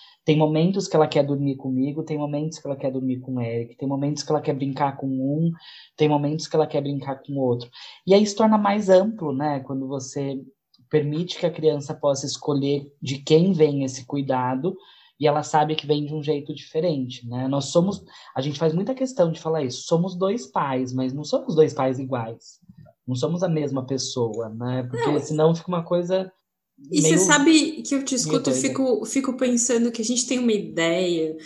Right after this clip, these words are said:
Speaker 2: de que porque tem um pai e uma mãe, essas funções são estáticas. Então, porque quando você falou desse cara que fica dando rolê pra não chegar, eu pensei, "Eu sou um pai hétero."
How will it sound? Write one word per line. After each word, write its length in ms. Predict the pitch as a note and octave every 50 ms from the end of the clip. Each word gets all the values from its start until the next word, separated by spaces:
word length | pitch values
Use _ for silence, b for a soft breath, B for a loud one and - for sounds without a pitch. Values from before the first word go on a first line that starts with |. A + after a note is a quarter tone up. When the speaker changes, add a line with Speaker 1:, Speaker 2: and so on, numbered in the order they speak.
| B B B B -
Speaker 2:
de 160 | F#3+ F#3+ F#3+
que 100 | F#3+ G3+
porque 300 | F#3+ G#3 A3 A3 A3+ A#3
tem 260 | A3+ B3+ B3+ C4+ C#4+
um 240 | C4 A#3+ A3+ A3 -
pai 340 | - G3 F3+ E3 D#3 D#3+ E3
e 60 | E3
uma 180 | E3 D#3+ D3+ C#3+
mãe, 600 | D#3+ D#3+ F3 F#3+ G3+ G3 F3 D3+ D3 C#3+ F#3+ - - - - - F3+
essas 300 | F#3 - G3+ G3 - -
funções 400 | G#3 G3+ G3+ - G#3 G#3 G#3+ G3+
são 180 | - A3 G#3+
estáticas. 1080 | A#3 - - - - F3+ E3 D#3+ D#3+ - - - - D3 C#3+ - - - - - - - _ _ b b b _ _ _ -
Então, 500 | F#3+ F#3 F3 - - G3+ G3+ G#3+ G#3+ G#3+
porque 160 | G#3+ A#3 A3+
quando 200 | - C4+ C#4 C#4
você 160 | - C#4 B3+
falou 400 | - - G#3+ G#3 G3 F3+ F3 E3+
desse 320 | F#3 F#3 F#3+ F#3+ - G#3 -
cara 320 | - G#3 E3+ E3+ D#3+ D#3
que 160 | D#3+ - F3+
fica 300 | F#3 - G3 F#3+ F#3+ F#3+
dando 340 | E3+ F3 F3 E3+ E3+ F3 E3+
rolê 400 | E3+ E3+ E3 E3 E3+ E3+ E3 D3+
pra 180 | D#3 - D#3+ D#3+
não 160 | E3 E3+ E3+
chegar, 440 | E3 - F3 D#3+ E3+ F#3 G3+ A3 A3
eu 100 | A3 -
pensei, 360 | - A#3+ A#3 - C4 B3 C4
"Eu 100 | C#4+ D#4+
sou 340 | D4+ - - E4 F#4 F#4+ F#4
um 40 | E4+
pai 280 | - F4+ F4+ G4 F#4+ D#4
hétero." 400 | A3+ G#3+ G#3+ - E3+ E3 D#3